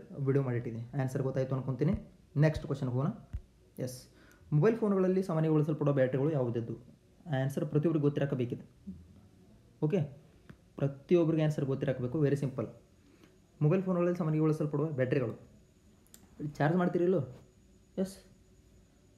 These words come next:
Rechargeable battery. ತಿಳ್ತಾ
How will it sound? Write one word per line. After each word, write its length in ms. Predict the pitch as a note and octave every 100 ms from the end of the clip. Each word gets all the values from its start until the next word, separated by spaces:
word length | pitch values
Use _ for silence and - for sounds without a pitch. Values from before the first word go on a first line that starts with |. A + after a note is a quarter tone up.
| - D3+
Rechargeable 420 | D3+ F3+ F#3 F3+
battery. 220 | D3 D3+ B2+ - - - _ _ _ _ _ - _ _ _ _ _ _ _ _ - -
ತಿಳ್ತಾ 180 | F3